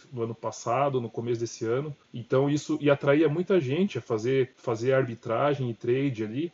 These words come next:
por ter uma, uma facilidade de acesso comparado com as exchanges, é, é, de fora,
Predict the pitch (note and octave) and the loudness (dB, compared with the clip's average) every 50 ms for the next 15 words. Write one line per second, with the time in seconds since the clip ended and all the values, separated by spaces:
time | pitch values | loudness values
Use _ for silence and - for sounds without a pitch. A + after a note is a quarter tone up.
0 | _ _ _ - C#3 C3 - - - C3+ D3 D#3 D#3 D3+ D3+ D3+ D3+ D3 C#3+ C#3+ | _ _ _ -8 -6 -6 -6 -2 0 2 2 2 2 0 0 0 0 2 2 0
1 | C#3 - C#3 C3+ C3 - D3 C#3 - - D#3+ D#3 D3+ B2+ A#2+ C3 D#3 F3+ F3 D#3+ | 0 0 -4 -4 -2 0 -2 -2 -2 -4 -4 -4 -2 -2 -2 -2 -2 -2 -2 0
2 | C#3+ C3 A#2+ - - B2 C3 D#3+ D#3+ - C#3 - - B2+ A#2+ - B2 A#2+ A#2+ B2+ | 0 0 0 0 -2 -2 0 0 -2 -4 -8 -4 -4 -4 -2 -2 -4 -2 -2 -2
3 | C3 B2+ C3 - A#2 A2 G#2+ G2+ A#2 B2 - - - - B2+ B2+ B2 A2+ G#2+ G2+ | 0 -2 -2 -2 -2 -4 -4 -4 -6 -8 -8 -10 -12 -8 -6 -6 -6 -6 -6 -10
4 | G2+ F#2+ - _ _ A2 A2 A2 G2 G2 F#2+ F#2 _ _ _ _ _ _ A2 G#2+ | -14 -16 -16 _ _ -18 -16 -14 -14 -14 -16 -18 _ _ _ _ _ _ -10 -8
5 | A2 A2+ G2+ - - A#2 A2+ C3 D3+ F3 G#3 G#3 | -8 -8 -8 -4 -2 0 2 2 2 2 0 -4